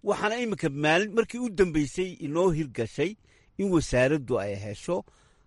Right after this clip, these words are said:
qalabka lagu baadho afar nooc baadhaya. Afarta nooc oo ah kaneeco, dengue fever, haddii buu ku leeyahay yellow feverka, ee, een,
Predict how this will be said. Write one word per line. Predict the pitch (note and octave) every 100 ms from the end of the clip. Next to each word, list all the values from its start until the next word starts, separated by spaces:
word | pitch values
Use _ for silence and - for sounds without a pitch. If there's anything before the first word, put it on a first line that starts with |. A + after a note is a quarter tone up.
| _
qalabka | B3 D#3+ - A#2
lagu | B2 D3
baadho | C#3 A#2+ B2+
afar | C#3 D#3+ C3
nooc | A2+ A#2 G#2+
baadhaya. | F2+ F#2+ E2+ D#2+ D2+ - _ _ -
Afarta | E3+ - C3 C3
nooc | C#3 D3+
oo | B2+ B2 E3
ah | - _ _
kaneeco, | - A#2+ C3+ F#2+ - _ _ _ _ _ _ _ C3+
dengue | F3+ E3 B2+
fever, | D3 B2+ G2+ _ _ _ _ _ A#2+
haddii | A#2+ D#3+
buu | D3+
ku | D#3
leeyahay | D#3+ D#3+ D3
yellow | F3 F3+
feverka, | C#3 - - D3 - - _ _ _ _ -
ee, | C#3 C#3 - -
een, | C3 C3 A#2+